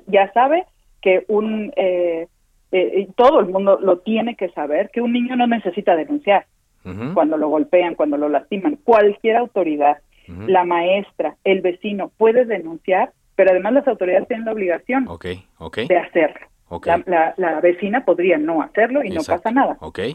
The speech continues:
Speaker 1: Pero las autoridades tienen la obligación. Si un hospital recibe a un niño con una luxación de hombro, con una
Speaker 2: Ujú.
Speaker 1: luxación de, de cadera,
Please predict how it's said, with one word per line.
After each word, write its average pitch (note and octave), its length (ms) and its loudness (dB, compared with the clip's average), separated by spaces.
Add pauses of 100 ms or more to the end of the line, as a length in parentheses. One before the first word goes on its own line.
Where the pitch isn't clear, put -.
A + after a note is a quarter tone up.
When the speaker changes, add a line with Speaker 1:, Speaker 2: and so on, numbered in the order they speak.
(420)
Speaker 1:
Pero G3+ 360 6
las A3+ 160 2
autoridades F3+ 440 2
tienen C4+ 200 2
la G#3 80 0
obligación. E3+ 580 -2
Si F#3 100 -4
un A3+ 180 2
hospital G#3+ 680 0
recibe F3+ 460 -2
a E3 60 4
un F#3+ 140 -2
niño G#3 400 -6
con D3+ 220 -2
una G#3+ 160 0
luxación F3 480 -2
de E3 100 0
hombro, G3 480 2
con D3+ 140 0
una A3 100 -2
Speaker 2:
Ujú. - 120 -2
Speaker 1:
luxación E3 440 -2
de, D#3+ 300 4
de E3 140 2
cadera, F3 460 6